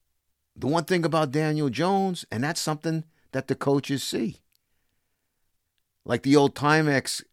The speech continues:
commercial, "Takes a licking but keeps on ticking." Because after that screw up with the interception, he brought the team down again.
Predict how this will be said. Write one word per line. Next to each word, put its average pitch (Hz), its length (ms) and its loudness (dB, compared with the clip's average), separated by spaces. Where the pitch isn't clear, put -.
commercial, 104 600 -2
"Takes 165 280 4
a 131 60 2
licking 139 400 2
but 127 200 -2
keeps 143 280 2
on 131 180 0
ticking." 127 440 -4
Because 135 380 4
after 185 400 12
that 123 340 10
screw 131 380 4
up 127 160 6
with 120 160 0
the 120 140 0
interception, 117 720 -4
he 123 120 0
brought 117 340 2
the 131 80 -4
team 113 440 0
down 95 300 2
again. 78 440 -6